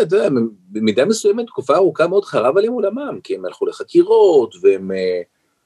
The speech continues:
הם היו, זה היה סימני שאלה לגביהם, ובאמת בתזמון מופלא, אגב,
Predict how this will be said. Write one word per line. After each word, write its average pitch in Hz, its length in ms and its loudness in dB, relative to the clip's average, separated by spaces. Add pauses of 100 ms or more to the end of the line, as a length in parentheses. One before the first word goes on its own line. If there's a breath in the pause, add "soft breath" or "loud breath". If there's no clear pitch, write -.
(160)
הם 82 80 -4
היו, - 100 -2 (640)
זה 98 100 0
היה 107 80 2
סימני 113 360 0
שאלה 110 380 0
לגביהם, 160 520 -2 (2500)
ובאמת 156 460 2
בתזמון 135 500 0
מופלא, 120 380 4
אגב, 80 280 0